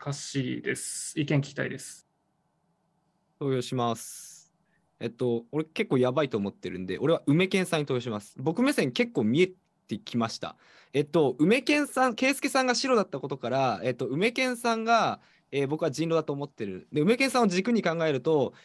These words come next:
Speaker 2: 昨日高田さんは梅健、圭介の二人を、えー、決戦というか、あれに上げない投票、柴犬さんに入れてるんですね。だから、梅健、高田、烏丸の三狼に僕は見えてます。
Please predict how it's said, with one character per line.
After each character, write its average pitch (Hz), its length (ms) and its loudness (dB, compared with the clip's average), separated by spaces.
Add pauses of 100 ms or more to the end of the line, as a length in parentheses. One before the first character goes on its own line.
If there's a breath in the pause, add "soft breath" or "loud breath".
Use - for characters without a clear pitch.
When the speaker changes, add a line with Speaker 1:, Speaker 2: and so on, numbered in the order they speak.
(120 loud breath)
Speaker 2:
昨 226 100 2
日 240 60 4
高 233 240 0
田 240 100 2
さ 233 180 2
ん 226 40 0
は 220 300 2
梅 214 260 0
健、 247 240 -4
圭 247 160 -2
介 190 180 -4
の 143 140 -2
二 185 200 0
人 190 140 0
を、 151 300 0
え 123 220 0
ー、 120 80 -2
決 151 200 -4
戦 196 280 -2
と - 160 -6
い 190 60 2
う 165 40 -2
か、 139 80 -6
あ 113 60 -4
れ 156 80 -2
に 151 60 -8
上 143 100 -2
げ 165 100 0
な 185 120 0
い 175 260 0
投 160 160 -8
票、 156 80 -2
柴 170 240 0
犬 196 140 0
さ 180 100 -2
ん - 20 -4
に 170 60 -4
入 - 20 -4
れ 165 60 -4
て 165 60 -2
る 147 60 -2
ん 120 40 -4
で 98 60 -8
す - 60 -16
ね。 104 200 -12 (340 loud breath)
だ 180 100 -2
か 170 60 4
ら、 151 160 4 (160)
梅 262 300 4
健、 277 440 2
高 233 440 0
田、 220 140 2
烏 202 480 -2
丸 127 260 -4
の 156 160 -2
三 170 300 -2
狼 160 120 0
に 139 80 0
僕 127 220 -4
は 92 80 -6
見 101 100 -4
え 90 60 -8
て - 100 -14
ま - 140 -18
す。 - 180 -20